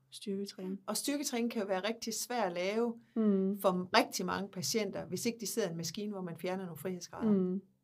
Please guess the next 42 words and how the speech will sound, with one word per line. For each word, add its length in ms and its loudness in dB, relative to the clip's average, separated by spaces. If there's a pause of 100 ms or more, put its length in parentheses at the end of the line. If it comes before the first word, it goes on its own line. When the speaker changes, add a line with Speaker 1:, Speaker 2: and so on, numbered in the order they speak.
Speaker 2:
Fordi 260 -4
de 140 -8
simpelthen 420 -2
ikke 240 -6
er 220 -4
stærke 520 0
nok, 320 -2
eller 200 -6
ikke 200 -6
har 120 -2
den 160 -10
rette 240 -4
teknik 500 -4
til 200 -2
også 200 -6
at 60 -12
træne 300 -2
til 200 -4
for 60 -8
eksempel 360 -4
udtrætning. 600 -10
Speaker 1:
Mm. 380 2 (1160)
Så 120 -6
hvis 180 2
man 120 4
nu 260 4
s-, 260 -4 (100)
står 400 4
der, 360 4 (140)
man 180 2
er 100 2
snart 540 4
ved 80 0
at 100 2
være 180 0
færdiguddannet, 720 0
og 80 -2
man 180 0
føler 280 2
sig 180 -2
måske 280 -2
ikke 300 2